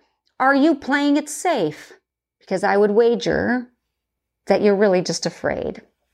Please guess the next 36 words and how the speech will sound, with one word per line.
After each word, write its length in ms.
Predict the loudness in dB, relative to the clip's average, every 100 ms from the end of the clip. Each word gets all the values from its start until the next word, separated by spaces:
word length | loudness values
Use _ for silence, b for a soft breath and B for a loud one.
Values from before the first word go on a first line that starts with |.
| _ 0
You 120 | 2
might 240 | 4 4
even 260 | 2 2 2
be 140 | 2
a 60 | 0
coward. 540 | -4 -12 -8 -10 -12 _ _ _ B B B -2
And 220 | 2 4
now 320 | 2 2 0
is 180 | -2 -8
the 80 | -12
time 520 | -10 -6 -6 -6 -10
to 160 | -12
be 140 | -8 -10
brave. 760 | -8 -8 -6 -6 -8 -14 -20 -20 _ _ _ _ _ _ _ _ _ _ _ _ _ -8 0
All 140 | 2
right. 180 | 0 -8 B B B B B
If 200 | 0 2
you've 220 | 2 4 4
enjoyed 400 | 2 4 2 2
this 200 | -4 -4
episode, 640 | -8 -8 -6 -4 -6 -12 _ _ 0
even 260 | 2 4
though 280 | 4 4 2
I 100 | 2
know 240 | 2 2 0
it's 160 | -2
a 40 | -4
little 140 | -4
challenging 800 | -4 -2 0 0 0 -2 -4 -4
and 140 | -4 -2
maybe 200 | 0 0
a 80 |
little 140 | 0 -2
controversial, 840 | -4 -10 -8 -8 -8 -8 -10 -12 _ _ b b b b b -4
can 160 | 0
I 100 | 2